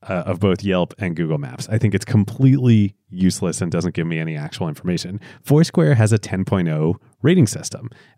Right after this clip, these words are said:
And so when I run a search on Foursquare, they have two features. One,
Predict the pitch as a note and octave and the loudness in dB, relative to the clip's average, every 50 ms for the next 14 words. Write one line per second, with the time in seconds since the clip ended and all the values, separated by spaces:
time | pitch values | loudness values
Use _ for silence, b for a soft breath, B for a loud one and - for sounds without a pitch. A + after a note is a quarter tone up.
0 | b _ A2 G#2+ G2 F#2 - - A2 G2 F#2+ F#2 F#2 F2+ - - - A2 G2+ G#2+ | b _ -6 -6 -4 -4 0 0 2 2 4 2 2 0 -2 -4 -4 -4 -2 0
1 | A2 A2+ A#2+ A#2 A2 G#2+ - B2 A2+ - A2+ G2+ - G2+ F2+ - - G2+ G2 A#2 | 0 2 4 4 2 4 2 0 2 2 2 2 2 2 0 2 2 0 2 4
2 | B2 A#2 - - F#3 D#3+ - G#2 - - - - - _ _ G2 G2 A2+ C3 C#3+ | 2 2 4 2 0 2 2 -2 -6 -6 -12 -16 -16 _ _ -2 2 4 4 4
3 | D#3+ E3 | 4 4